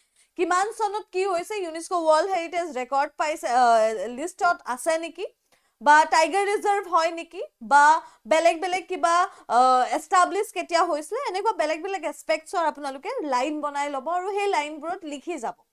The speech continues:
সেইটো ৰিভিজনত আপোনালোকৰ সুবিধা হ'ব আৰু বহুত কামত আহিব, ঠিক আছে?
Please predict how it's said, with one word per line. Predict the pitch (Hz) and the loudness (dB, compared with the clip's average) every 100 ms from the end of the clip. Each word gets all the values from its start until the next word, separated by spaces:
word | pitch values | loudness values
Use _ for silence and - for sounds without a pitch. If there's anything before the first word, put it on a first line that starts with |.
| _ _ _ | _ _ _
সেইটো | 339 403 494 | -4 0 0
ৰিভিজনত | 339 285 370 392 403 427 | 0 -4 -6 -4 -2 0
আপোনালোকৰ | 359 349 330 330 359 | -2 -4 -6 -4 -4
সুবিধা | 339 269 330 | -4 -6 -4
হ'ব | 302 262 | -4 -2
আৰু | 403 427 | -2 -2
বহুত | 285 294 403 - - | -4 -4 -6 -8 -2
কামত | 285 277 269 | 0 0 -4
আহিব, | 240 220 196 | -8 -10 -12
ঠিক | 240 302 | -10 -4
আছে? | 330 339 | -4 -4